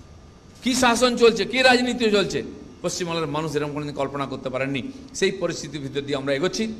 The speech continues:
মানুষ তার প্রতিরোধ করার জন্য আমাদের দায়িত্ব দিয়েছে। যে পার্টিগুলি এত বছর ধরে এখানে কখনো সরকারে বা বিরোধী ছিল, কংগ্রেস আর সিপিএম,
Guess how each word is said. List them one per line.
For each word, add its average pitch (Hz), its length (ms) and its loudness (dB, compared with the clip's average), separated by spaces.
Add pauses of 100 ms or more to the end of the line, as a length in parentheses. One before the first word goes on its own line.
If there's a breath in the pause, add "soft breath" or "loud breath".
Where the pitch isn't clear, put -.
(1120)
মানুষ 156 440 -2 (120)
তার 156 140 -2
প্রতিরোধ 202 420 2
করার 170 160 -2
জন্য 151 120 -6
আমাদের 143 240 -2
দায়িত্ব 120 280 -2
দিয়েছে। 110 260 -8 (480 loud breath)
যে 214 100 10
পার্টিগুলি 226 520 4
এত 233 160 6
বছর 226 260 2
ধরে 220 220 4
এখানে 220 400 0 (120)
কখনো 196 240 0
সরকারে 202 400 0
বা 202 120 0
বিরোধী 202 320 2
ছিল, 214 220 -2 (440)
কংগ্রেস 175 380 0
আর 190 100 4
সিপিএম, 196 420 -2